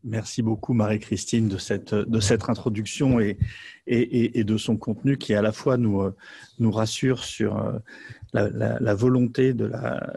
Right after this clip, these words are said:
de la ville de continuer dans la bonne direction. On sait que la, la ville de Paris a effectivement été assez pionnière dans le, dans ce domaine et a, avec des actions, euh, qui ont parfois été discutées, qui ne, ne le sont plus maintenant que les gens se rendent compte de l'urgence de la, de la situation.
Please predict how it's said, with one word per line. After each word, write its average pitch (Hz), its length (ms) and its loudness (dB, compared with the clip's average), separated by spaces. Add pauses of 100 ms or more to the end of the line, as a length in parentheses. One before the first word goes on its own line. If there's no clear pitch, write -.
de - 160 -2
la 104 160 2
ville 120 300 2
de 104 60 0
continuer 120 540 2
dans 107 140 -2
la 107 120 -2
bonne 131 200 4
direction. 117 720 2 (160)
On 113 60 -6
sait - 160 -2
que - 140 -2
la, 107 120 -2
la 107 140 -4
ville 113 180 2
de 104 80 2
Paris 110 400 2
a 104 160 0 (560)
effectivement 117 500 2
été 117 420 2
assez 120 280 -2
pionnière 123 640 2
dans 104 160 -2
le, 104 220 0
dans 107 160 -2
ce - 160 -4
domaine 117 540 2
et - 160 0
a, 62 120 -2
avec 110 340 -2
des 104 220 2
actions, 110 680 0 (560)
euh, 117 80 0
qui - 140 -2
ont 123 60 4
parfois 131 340 2
été 131 160 0
discutées, 139 640 0
qui 123 240 -2
ne, 117 140 2
ne 117 40 4
le 113 200 4
sont 120 200 -4
plus 160 220 4
maintenant 135 320 2
que - 120 -6
les 117 40 2
gens 127 160 2
se - 100 -6
rendent 117 180 0
compte 139 200 2
de 113 80 4
l'urgence 117 420 4
de 107 100 2
la, 107 240 0
de 110 120 0
la 110 100 2
situation. 120 720 -2